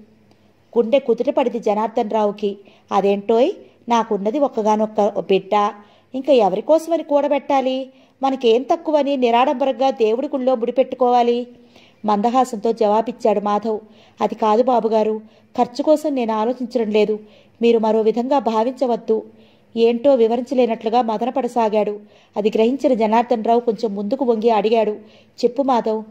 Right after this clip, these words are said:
ఏంటి నీ సంకోచం? ఏమీ పర్వాలేదు, చెప్పు." ఇక తప్పదన్నట్లుగా చెప్పాడతను.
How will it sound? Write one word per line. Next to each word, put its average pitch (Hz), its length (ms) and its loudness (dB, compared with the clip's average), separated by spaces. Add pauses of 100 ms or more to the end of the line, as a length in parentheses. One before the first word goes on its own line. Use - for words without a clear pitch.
(260)
ఏంటి 247 280 0
నీ 240 120 -2
సంకోచం? 233 640 -4 (360)
ఏమీ 233 260 2
పర్వాలేదు, 220 480 0
చెప్పు." 233 440 -2 (460)
ఇక 220 120 -2
తప్పదన్నట్లుగా 240 760 -2
చెప్పాడతను. 220 720 -4